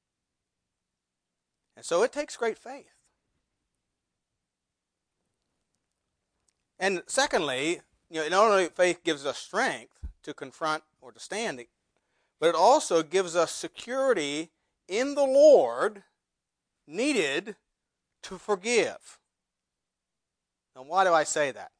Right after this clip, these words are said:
Well, look at verse four again. He says, "And if he trespass against thee seven times in a day, and seven times a day turn again to thee, saying,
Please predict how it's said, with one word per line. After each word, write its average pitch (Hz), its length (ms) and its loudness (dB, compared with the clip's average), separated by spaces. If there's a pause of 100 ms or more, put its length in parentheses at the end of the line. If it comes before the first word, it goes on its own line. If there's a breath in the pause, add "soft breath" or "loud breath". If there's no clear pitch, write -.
(240)
Well, 151 120 -2
look 254 120 0
at 247 100 -14
verse 180 180 -2
four 180 220 -6
again. 113 220 -12
He 113 60 -20
says, 131 360 -6 (260)
"And 151 120 -10
if 147 80 -12
he 165 80 -10
trespass 220 580 -6
against 180 320 -12
thee 147 120 -8
seven 190 380 -4
times 160 300 -8
in 165 60 -8
a 147 40 -12
day, 117 220 -12
and 135 140 -12
seven 196 280 -6
times 170 280 -6
a 165 40 -14
day 139 200 -4
turn 151 200 -14
again 143 280 -12
to 143 60 -18
thee, 117 200 -16
saying, 123 360 -10